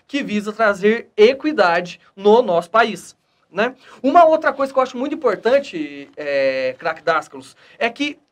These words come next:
todo o serviço de saúde no Brasil, ele é orientado, não é uma norma, não é uma regra,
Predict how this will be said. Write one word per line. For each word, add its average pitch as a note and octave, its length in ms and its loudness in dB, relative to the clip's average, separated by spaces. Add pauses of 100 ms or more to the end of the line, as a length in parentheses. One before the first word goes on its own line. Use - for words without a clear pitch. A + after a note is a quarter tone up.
(480)
todo F#4 280 -2
o - 20 -6
serviço B3 360 -6
de - 60 -20
saúde G3+ 320 -8
no F#3+ 120 -6
Brasil, F3 580 -4 (320)
ele C#4+ 440 2
é A#3 200 -2
orientado, B3+ 920 2
não A#3 220 4
é C4 60 4
uma A#3+ 160 0
norma, F#3+ 340 0
não G#3+ 100 0
é A3+ 60 0
uma G#3+ 140 -2
regra, E3 380 -4